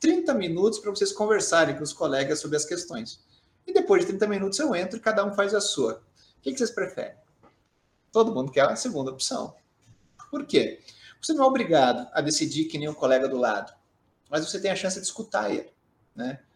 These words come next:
E, e isso é uma falha do nosso júri, porque, sem querer falar em verdade, né, mas ninguém tem a percepção total da ple-, da prova, mesmo aquela produzida na sua frente. Ninguém consegue fazer as ligações, às vezes, de pontos vazios,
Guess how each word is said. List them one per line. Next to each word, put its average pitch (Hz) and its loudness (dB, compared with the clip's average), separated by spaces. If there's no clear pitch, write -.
E, 156 -2
e 180 -10
isso 190 -2
é 220 -2
uma 214 2
falha 190 4
do 202 -2
nosso 190 -4
júri, 175 -2
porque, 170 2
sem 165 -2
querer 143 2
falar 135 4
em 147 2
verdade, 135 0
né, 131 0
mas 139 2
ninguém 175 -2
tem 247 0
a 196 2
percepção 170 2
total 156 2
da 139 6
ple-, 156 2
da 139 8
prova, 165 4
mesmo 208 2
aquela 190 2
produzida 170 0
na 175 -4
sua - -2
frente. 123 -6
Ninguém 160 0
consegue 175 4
fazer 165 0
as 160 0
ligações, 156 2
às 139 0
vezes, 160 0
de 165 -12
pontos 175 -4
vazios, 185 2